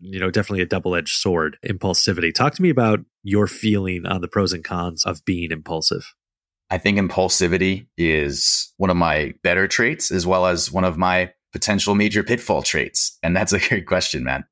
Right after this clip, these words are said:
Speaker 2: I think seizing an opportunity and also taking massive action is what creates what people call luck.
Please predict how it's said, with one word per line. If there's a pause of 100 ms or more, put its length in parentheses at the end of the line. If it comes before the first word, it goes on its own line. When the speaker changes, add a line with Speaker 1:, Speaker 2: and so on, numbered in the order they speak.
Speaker 2:
I
think
seizing
an
opportunity (160)
and
also
taking
massive
action (140)
is
what
creates
what
people
call
luck.